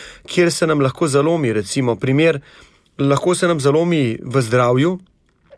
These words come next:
Recimo, poznam enega, imam enega prijatelja, ki je, recimo, star toliko kot jaz, eh, in je zbolel za, recimo, multiplo sklerozo pred leti, ne. Se pravi,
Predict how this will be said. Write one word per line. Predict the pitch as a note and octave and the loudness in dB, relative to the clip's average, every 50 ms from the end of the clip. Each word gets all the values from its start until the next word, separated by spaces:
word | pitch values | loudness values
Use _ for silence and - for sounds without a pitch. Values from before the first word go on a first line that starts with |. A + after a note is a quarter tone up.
| _ _ _ _ _ - - | _ _ _ _ _ -14 -8
Recimo, | D3+ C#3+ C#3 C#3 - D#3 D3 C3 | -4 -4 -2 -2 0 0 0 0
poznam | - C#3 C3 A2+ C3 C#3 C#3 C#3 C#3 C#3 C#3 | 0 0 -2 0 2 2 2 2 0 0 0
enega, | D#3 C#3 C3+ C3 B2 B2 | 0 0 0 0 0 0
imam | D3 C3+ B2+ C3 | 0 0 0 2
enega | C3 C3 C3 C3 A#2+ B2 A#2+ - | 0 0 0 0 0 0 0 0
prijatelja, | D3 C3+ C3+ B2+ B2+ C3 - F3+ F3+ F#3+ G3 G3 F#3+ F#3+ - - - - - - - - - _ _ | 0 2 2 2 2 0 0 0 0 0 0 -2 -2 -6 -12 -20 -20 -20 -20 -20 -20 -20 -20 _ _
ki | - - E3+ | -6 -2 0
je, | D#3 D3+ | 0 0
recimo, | C#3+ - - D#3 C#3+ C3+ | 0 -2 -2 0 0 0
star | - - D#3+ C#3+ - | 0 0 0 0 0
toliko | - D#3 D3+ C#3 C3 - C#3+ - | 0 0 0 0 0 -2 -2 -2
kot | - C#3 - | -2 -2 0
jaz, | G3+ F#3 G3+ F#3+ - - - - - _ _ _ _ - - | 0 0 0 0 -4 -8 -14 -18 -20 _ _ _ _ -10 -6
eh, | - C3 B2 B2 B2 A#2+ B2 B2 A#2+ A#2+ A#2+ - - _ _ _ | -2 0 0 2 2 2 2 2 0 -2 -4 -8 -16 _ _ _
in | - E3+ E3+ F3 E3+ E3 D#3 | -2 0 2 2 2 0 0
je | D3 C3+ C#3+ C#3 C3+ C3+ B2+ B2+ B2+ C3 - | 2 2 2 4 4 2 2 0 0 -4 -6
zbolel | - B2+ A2+ G#2+ B2+ C3+ C#3 D#3+ E3+ E3 | -10 -8 -6 -2 -2 0 0 0 0 0
za, | C#3 C#3+ C#3+ C#3 | 0 0 0 0
recimo, | C3 C3 A#2+ - - C#3+ C3+ | 0 -2 -4 -4 -2 -2 0
multiplo | B2+ B2+ C3+ C3+ C3+ D3+ C#3 - C3+ | 0 0 0 -2 -2 -4 -2 -2 -2
sklerozo | C3 - - C#3 C3+ C3+ C#3+ D3 D3+ C3+ A#2+ A2 | -2 -2 -2 0 0 2 2 2 0 0 -2 -6
pred | - - B2 B2 A2+ | -4 -4 -4 -2 0
leti, | C3+ C#3+ D#3 D3+ D3 - A2 | 2 2 0 0 -2 -4 -2
ne. | G#2+ A#2 A#2+ | -2 -2 -2
Se | - C#3 | 0 0
pravi, | C#3 C#3 C#3 C3+ | 0 2 0 0